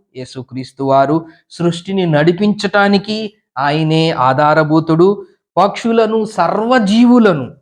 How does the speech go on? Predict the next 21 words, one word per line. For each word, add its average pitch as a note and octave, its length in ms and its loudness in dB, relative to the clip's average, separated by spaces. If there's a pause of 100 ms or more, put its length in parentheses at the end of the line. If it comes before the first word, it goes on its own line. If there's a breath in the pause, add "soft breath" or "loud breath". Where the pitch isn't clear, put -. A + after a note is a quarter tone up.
(440)
మానవాళితో D3+ 800 0
సహా C3+ 600 0 (420 loud breath)
ఆయన C#3 320 0
పోషించటానికి D#3+ 1200 -2
అందరూ A#3+ 560 0
ఆయన E3+ 280 -2
వైపే D3 480 -6
చూస్తుండగా, A2+ 640 -6 (400 soft breath)
ఆఖరికి C#3+ 880 -2 (220)
"సర్వజీవుల D3+ 920 0
కన్నులు C#3 440 -4
నీ C3+ 220 -4
వైపు C3 360 -4
చూచుచున్నవి, A#2+ 880 -8
తగిన C#3+ 240 -2
కాలమందు C#3+ 500 -2
నీవు C#3+ 180 -8
వాటికి D3 340 -2
ఆహారం G3 480 0
ఇచ్చుచున్నావు, B2 720 -10 (400)
వాటి A#2 240 -10